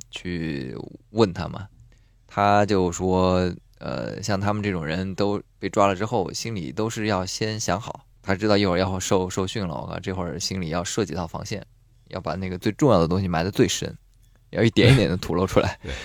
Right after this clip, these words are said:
Speaker 1: 是吧？你要在这个保全自己的这个生命和减少，呃，情报泄露之间，他要设一个防火墙嘛，要，要最小化损失。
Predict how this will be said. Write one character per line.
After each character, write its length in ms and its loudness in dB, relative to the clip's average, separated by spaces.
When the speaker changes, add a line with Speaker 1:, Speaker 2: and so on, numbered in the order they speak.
Speaker 1:
是 80 -6
吧？ 80 2
你 100 2
要 100 10
在 180 10
这 160 6
个 140 6
保 200 0
全 220 2
自 120 -4
己 120 2
的 240 4
这 160 0
个 400 0
生 180 0
命 240 -2
和 220 0
减 200 0
少， 160 2
呃， 240 -2
情 200 -6
报 140 0
泄 180 2
露 160 4
之 140 -6
间， 180 -4
他 80 -2
要 140 -2
设 200 -2
一 60 0
个 80 -4
防 180 -4
火 80 -6
墙 220 -8
嘛， 80 -6
要， 140 -4
要 160 -6
最 160 -4
小 120 -6
化 300 -8
损 200 -12
失。 200 -12